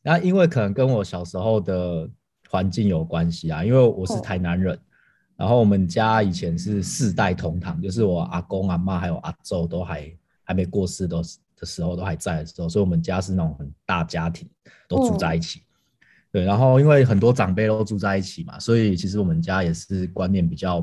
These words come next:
Speaker 1: 保守的那一种。
Speaker 2: 嗯，嗯。
Speaker 1: 对，就会说，“哦，那海边很危险，不要去啊”，或者什么的，那，
Speaker 2: 嗯。
Speaker 1: 那种，那种教育的方式。所以我记得我小时候啊，其实第一次到海边，就是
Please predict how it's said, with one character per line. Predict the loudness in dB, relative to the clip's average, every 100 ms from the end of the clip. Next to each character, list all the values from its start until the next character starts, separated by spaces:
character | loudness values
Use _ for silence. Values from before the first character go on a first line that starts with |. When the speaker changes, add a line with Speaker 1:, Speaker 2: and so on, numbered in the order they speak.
| -4
Speaker 1:
保 | -6 -4
守 | -4 -6 -10
的 | -12 -18 _ _ _ -2
那 | 0
一 | 0
种。 | -2 -8
Speaker 2:
嗯， | -10 -14
嗯。 | -20 _ _
Speaker 1:
对， | -4 2
就 | 4
会 | 6
说 | 4 2 2
，“哦， | 0 0
那 | -2
海 | -2 -8
边 | -6 -2
很 | -2
危 | 0 -4
险， | -4 -6
不 | -6
要 | -6
去 | -6 -6 -4
啊”， | -4 -2
或 | -2
者 | -2
什 | -4
么 | -12 -16
的， | -18 -20 _ _ _ -4
那， | 0 2
Speaker 2:
嗯。 | 2
Speaker 1:
那 | 0
种， | -2 -2 -4 -4
那 | -2
种 | 0 0 -2 -4 -14 -4
教 | 0 2
育 | 0
的 | -2 -4
方 | -4 -6
式。 | -6 -10 -12 -18 -20 _
所 | 4
以 |
我 | 6
记 | 6 6
得 | 6
我 | 4
小 | 4 0
时 | 0 0
候 | 0 2
啊， | 0 -2
其 | -4
实 | -2 -2 -2 -6 _ _ _ _
第 | 4 6
一 | 4
次 | 2 0
到 | 2 2
海 | 0 -4
边， | -6 -4 -2
就 | -2
是 | -2 0 0 -2 -4